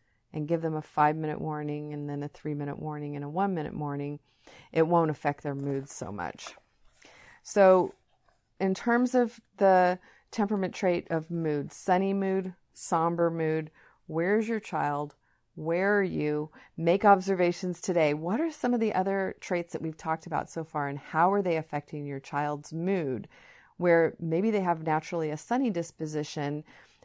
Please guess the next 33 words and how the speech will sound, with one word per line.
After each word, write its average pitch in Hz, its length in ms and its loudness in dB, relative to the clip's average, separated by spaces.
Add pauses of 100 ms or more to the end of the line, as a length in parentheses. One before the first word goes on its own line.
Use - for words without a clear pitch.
but 175 180 2
some 202 280 2
misunderstanding 180 800 -2
about 151 240 -2
one 156 160 -4
of 147 80 -4
the 151 160 -6
other 147 180 -6
traits 156 480 -4
is 143 200 -8
interfering 156 680 -6
with 139 160 -10
them 139 400 -6 (460)
having 180 480 4
that, - 320 -8
and 151 240 -6
so 156 160 -6
they're 143 160 -2
feeling 151 640 -4 (300)
sad 139 560 6
or 131 120 0
somber, 127 600 -2 (580)
despite 160 680 4
the 165 60 -6
fact 139 300 -4
that - 140 -12
they're 143 180 -2
naturally 139 600 -6
a - 100 -8
sunny 139 320 -6
mood, 131 360 -8 (140)
mood 139 420 -6
child. - 520 -4